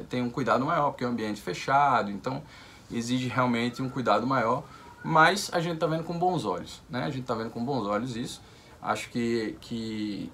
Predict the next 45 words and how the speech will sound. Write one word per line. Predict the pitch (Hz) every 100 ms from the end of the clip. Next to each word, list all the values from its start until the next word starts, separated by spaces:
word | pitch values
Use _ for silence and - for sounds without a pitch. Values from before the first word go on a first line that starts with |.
| - - -
que | 117
a |
gente | 110 110 117
tende, | - 113 110 110 104 90 - - -
tende | 147 143
a | 127
melhorar, | 117 113 110 104 110 143 131
né? | 107 139 156
Segundo | - 113 113
o | 110
decreto | 107 113 104 101
aí | 95
do |
governador, | 92 95 101 98 98 98 120 131
depois | 104 113 107
do |
dia | 107 107
vinte | 107 117
e | 110
um | 104
de | 101
dezembro, | 98 101 98 101 95 87 - - - -
a | - 101
gente | 104 104
vai | 107 127
poder | 123 104 110
ocupar | 110 113 98 98
cem | - 123
por | - 101
cento, | - 110 156 175 104
né, | 113
da | 110
capacidade | 95 101 95 - 101 104
de |
todos | 98 113 135
os | 107
eventos, | 92 95 127 156
né, | 101 107
incluindo | 113 113 104 98
festas, | - 101 127 113 104 - 95 87 82 - -
é, | 95 95 92
é, |
corporativos, | 87 95 110 101 90 117 120 135 127 107 95 92 87 76
teatro, | - 151 113 127 151
enfim. | -